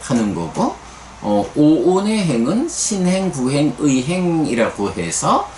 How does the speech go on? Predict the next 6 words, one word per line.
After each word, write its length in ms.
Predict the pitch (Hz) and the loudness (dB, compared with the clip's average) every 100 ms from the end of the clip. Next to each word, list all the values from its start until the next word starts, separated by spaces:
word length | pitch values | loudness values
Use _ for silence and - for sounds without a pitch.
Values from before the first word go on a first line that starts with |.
| - - - | -18 -20 -12
어, 580 | - 101 95 92 90 80 - - - - - | -4 -2 -2 -2 -4 -6 -10 -16 -16 -14 -2
그렇게 1160 | 151 170 - - 180 185 185 180 151 131 107 - - - - | 4 4 2 -2 -2 2 2 4 4 2 -2 -8 -20 -18 -8
생겨난 1040 | - 226 214 202 185 165 143 147 165 165 | 0 2 4 2 2 2 4 2 2 2
몸과 460 | 117 123 123 143 170 | 4 4 4 2 0
말과 360 | 151 120 123 139 | 0 0 -2 0
마음의 880 | 117 113 113 107 104 160 185 202 | 0 0 0 0 2 2 2 0